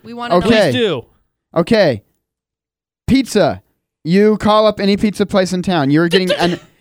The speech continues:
Speaker 2: you're getting an Americanized version of Italian food. That doesn't mean I squirt ketchup on my pizza. Sorry. No, that is not how it works.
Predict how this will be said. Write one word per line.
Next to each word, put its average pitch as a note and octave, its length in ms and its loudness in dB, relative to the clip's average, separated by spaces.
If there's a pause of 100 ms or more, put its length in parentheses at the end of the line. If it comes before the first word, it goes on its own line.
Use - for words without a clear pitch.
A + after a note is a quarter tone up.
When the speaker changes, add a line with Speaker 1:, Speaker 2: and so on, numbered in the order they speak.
(100)
Speaker 2:
you're A3+ 180 4
getting A3 240 0
an F#3+ 100 2
Americanized G3+ 680 0
version F#3 360 0
of E3 140 0
Italian E3+ 460 0
food. A#2 320 -4 (240)
That F#3+ 180 0
doesn't F#3+ 320 2
mean F3 340 0
I D#3 120 -2
squirt D#3+ 360 -4
ketchup D#3+ 440 -2
on C3+ 160 -2
my B2+ 100 -2
pizza. A2+ 580 -8
Sorry. C3 640 -2
No, C#3 340 2
that C#3+ 160 -2
is B2+ 120 -6
not D#3+ 260 0
how F3 140 2
it C#3+ 100 -2
works. C3+ 340 -2